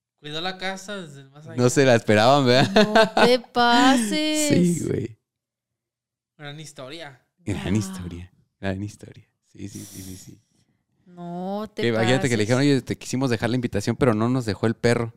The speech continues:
Speaker 2: Y ella, "Oh, mi perro
Speaker 3: ¿Cuál
Speaker 2: murió
Speaker 3: perro?
Speaker 2: hace tres semanas."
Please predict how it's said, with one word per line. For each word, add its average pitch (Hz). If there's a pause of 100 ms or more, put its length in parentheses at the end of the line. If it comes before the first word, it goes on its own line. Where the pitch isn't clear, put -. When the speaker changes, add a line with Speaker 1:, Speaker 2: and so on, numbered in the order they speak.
Speaker 2:
Y 98
ella, 98
"Oh, 90
mi 98
perro -
Speaker 3:
¿Cuál 95
Speaker 2:
murió 98
Speaker 3:
perro? 90
Speaker 2:
hace 113
tres -
semanas." 95